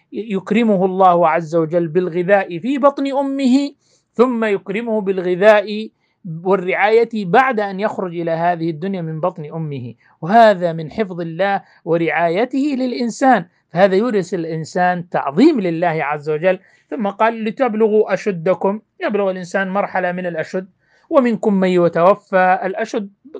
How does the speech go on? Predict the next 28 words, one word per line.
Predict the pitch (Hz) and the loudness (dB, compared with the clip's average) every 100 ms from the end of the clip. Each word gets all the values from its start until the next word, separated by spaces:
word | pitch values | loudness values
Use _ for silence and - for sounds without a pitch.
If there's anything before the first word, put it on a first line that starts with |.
| - | 0
قيل | 208 | 2
الثلاثين | 185 180 170 160 147 180 175 170 | 2 0 -2 -2 -2 -4 -4 -6
وقيل | 139 135 160 156 | -8 -12 -10 -6
الأربعين، | 156 156 156 143 151 196 190 185 _ _ _ _ _ - | -6 -4 -4 0 2 2 0 -4 _ _ _ _ _ -8
"ومنكم | 165 160 160 175 202 285 - 240 | -2 0 4 4 4 0 -6 -4
من | 214 220 | -2 -2
يتوفى | 233 202 180 160 175 180 - 175 175 175 | -2 -2 0 2 2 2 -2 2 2 2
ومنكم | 139 156 185 190 190 175 | -2 -6 -6 -6 -4 -4
من | |
يرد | 180 175 185 185 170 | -2 2 2 0 -4
إلى | 175 170 | -2 -2
أرذل | 165 202 170 165 | -2 -2 -2 0
العمر"، | 160 151 226 240 - | 0 -4 -6 -6 -4
أي | 220 175 | -2 -4
أخسه، | - 180 - 160 160 170 | -4 -8 -4 -2 0 -2
يعني، | 139 156 170 - _ _ - | -4 -6 -10 -14 _ _ -10
بحيث | 175 170 226 175 | -8 -4 -2 -2
أنه | 180 175 165 165 | -2 -2 -4 -4
لا | 170 190 | 0 2
يدرك | 151 151 143 | 2 -2 -6
شيئاً، | 170 180 180 | -8 -6 -6
قال: | 175 170 | 0 0
"لكي | 151 - 165 | -2 -6 -4
لا | 160 151 | -2 -2
يعلم | 151 151 143 | -2 -4 -6
من | 139 139 | -10 -8
بعد | 147 139 | -6 -6
علم | 131 139 156 208 | -8 -8 -6 -6